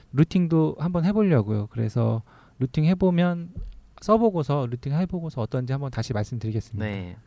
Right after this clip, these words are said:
Speaker 2: 아마존 킨들 파이어도 이제 루팅해서 패드처럼 많이 사용을 한다고
Speaker 1: 아, 그쵸.
Speaker 2: 하는데.
Speaker 1: 예, 예. 그러니까
Speaker 2: 네.
Speaker 1: 아마존도 처음에 퍼진 게 그 킨들 파이어가 사람들이 아마존이 그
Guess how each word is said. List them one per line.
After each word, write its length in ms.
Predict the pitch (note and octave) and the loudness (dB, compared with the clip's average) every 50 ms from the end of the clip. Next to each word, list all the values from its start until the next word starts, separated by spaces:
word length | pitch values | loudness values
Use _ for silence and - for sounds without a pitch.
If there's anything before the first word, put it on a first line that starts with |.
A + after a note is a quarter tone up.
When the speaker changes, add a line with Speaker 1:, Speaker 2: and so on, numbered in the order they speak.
| _ _ _ _ _ | _ _ _ _ _
Speaker 2:
아마존 720 | - A#2+ C3 D3 D#3+ D#3+ D#3+ D3 C3+ C3 B2+ B2+ B2 B2 B2+ | -4 -2 0 2 0 0 -2 -4 -4 -4 -6 -6 -4 -6 -6
킨들 360 | B2+ - - G#3+ A3 B3+ A#3+ | -8 -8 -8 -4 -2 -2 -4
파이어도 640 | A3+ - G#3 G#3+ G3 F3+ E3+ D#3+ D#3+ - D3+ D3 C3 | -4 -2 -2 0 2 2 2 0 0 -2 -2 -2 -2
이제 200 | A2+ G2+ B2 A#2 | -2 -4 -4 -6
루팅해서 1040 | G#2+ G#2+ A2 - - - D#3+ D#3 D3 C3+ - B2 G#2+ A2+ B2 A#2 G2+ E2+ F2+ G2 G#2+ A#2+ - | -6 -6 -10 -12 -12 -10 -8 -6 -6 -6 -4 -2 -2 -2 -2 -4 -4 -6 -8 -12 -14 -16 -14
패드처럼 460 | - D#3+ E3 D#3+ - - D#3 C#3+ B2 | -14 -12 -12 -12 -12 -8 -8 -6 -4
많이 360 | G2+ G2+ G#2 A2 G#2+ G#2+ G#2 | -4 -4 -4 -4 -4 -6 -6
사용을 540 | - - E3+ F3+ F3 E3 D3+ C#3 B2+ B2 B2+ | -4 -2 0 0 0 0 -2 -2 -4 -4 -4
한다고 340 | D3+ D#3 D3+ C#3+ B2+ A#2+ B2+ | -6 -4 -2 0 0 0 0
Speaker 1:
아, 40 | C#3 | -2
그쵸. 220 | C3+ B2 - D#3+ | -4 2 4 6
Speaker 2:
하는데. 140 | C3 A#2+ B2 | 6 8 8
Speaker 1:
예, 200 | B2+ A#2+ A2+ G#2+ | 6 6 6 4
예. 200 | G#2+ G#2+ G#2 A2 - - | 0 -2 -4 -6 -8 -6
그러니까 220 | A2 A2 D#3+ D3 | 0 4 4 4
Speaker 2:
네. 40 | C#3 F#2 | 4 4
Speaker 1:
아마존도 600 | C3 D3 F#3+ G3 F#3+ G3 G3 G3 F3+ E3+ E3+ E3+ | 6 10 10 10 10 10 6 4 4 4 4 2
처음에 280 | E3 - - G#3+ G3+ F#3+ | 2 2 0 2 2 2
퍼진 420 | - - - A#3 G#3+ A3+ G#3 F#3+ | 2 2 2 2 2 2 0 0
게 420 | D#3+ D3 C#3+ D#3 D#3+ D#3+ C#3+ B2 A2+ _ _ - - - - - - - - - - | 0 0 0 0 0 -2 -4 -6 -8 _ _ -20 -20 -20 -20 -20 -20 -20 -20 -20 -12
그 140 | - A#2+ A#2+ | -10 -10 -8
킨들 240 | B2+ A3 A3+ A#3 A#3+ | -6 -4 -2 0 0
파이어가 540 | - G#3+ G#3+ G#3 F#3 F3 E3 D#3 F3+ F#3 E3 | 2 4 4 4 4 2 2 2 2 0 2
사람들이 800 | F#3+ A3 G#3+ G3+ F#3 E3+ D#3+ E3 F#3+ F#3+ F3 D#3 C3 G#2+ G#2 A#2 D#3 E4 - _ _ _ | 2 0 0 0 0 -4 -2 -2 -2 -2 -2 -2 -4 -6 -8 -12 -16 -20 -20 _ _ _
아마존이 560 | - - B2+ C#3 C#3+ C#3+ C#3+ C#3+ C#3+ C#3 C3+ C3 - - | -6 -2 0 2 2 2 2 0 0 -2 -2 -4 -8 -12
그 560 | - - A2+ A2+ A2 A2 A2 A2 A2 G#2+ | -8 -6 -4 -4 -2 -4 -4 -6 -6 -8